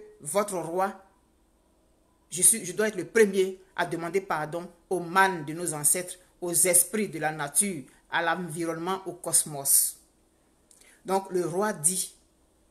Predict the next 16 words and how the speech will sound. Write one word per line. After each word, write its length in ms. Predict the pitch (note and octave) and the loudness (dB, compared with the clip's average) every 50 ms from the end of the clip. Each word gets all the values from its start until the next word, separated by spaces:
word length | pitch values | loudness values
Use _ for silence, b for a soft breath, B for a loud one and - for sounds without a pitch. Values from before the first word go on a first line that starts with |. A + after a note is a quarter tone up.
| _ _ _ _ _ _ _ _ _ _ _ - | _ _ _ _ _ _ _ _ _ _ _ -8
je 140 | E3+ E3+ F#3+ | -4 -2 0
reconnais 340 | F#3 F3+ F3+ F#3 F#3 G#3 G#3+ | 0 0 -2 -4 -4 -4 -4
que 140 | G#3+ G#3+ F#3 | -4 -4 -6
vraiment, 440 | D3+ D3+ D#3 D#3+ D#3+ E3 E3+ F3+ | -6 -6 -8 -8 -8 -8 -8 -8
je, 280 | F3+ - - - - - - _ _ _ _ - | -6 -6 -6 -8 -8 -12 -16 _ _ _ _ -12
des 160 | E3+ E3+ F#3 F3 | -6 -4 -2 0
fois, 260 | - - A3+ A3 G#3 | 0 2 2 2 2
j'ai, 300 | E3+ F3 E3 - - - - | 2 -2 -6 -6 -8 -12 -10
j'ai, 320 | D3+ D#3 F3+ E3 D3+ - | -8 -6 -4 -4 -4 -4
j'ai 140 | C#3+ E3 F3 | -4 -2 0
abusé 560 | D#3+ D#3+ D#3+ D3 E3 F#3+ F3+ - - G#3 G3+ | 0 0 0 -2 -2 2 4 6 6 6 6
de 140 | D#3 D3+ D3 | 4 2 -8
mon, 260 | D3+ D3 C#3+ C3+ C3 b b b b b | -8 -8 -10 -10 -12 b b b b b
de 100 | D3+ E3+ | -8 -6
ma 200 | F3 E3 D#3+ D3+ | -2 -2 -2 -2
force 680 | - - G#3 G3 F3+ F3 F3 - - - - - | 0 -2 0 0 0 4 6 6 8 6 6 4